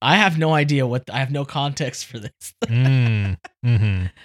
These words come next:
Speaker 1: I was like, "Well, it's mostly something that, like, uh,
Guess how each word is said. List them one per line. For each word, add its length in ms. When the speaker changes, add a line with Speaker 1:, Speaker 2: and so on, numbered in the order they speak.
Speaker 1:
I 140
was 140
like, 160
"Well, 280
it's 180
mostly 420
something 600
that, 180
like, 400
uh, 560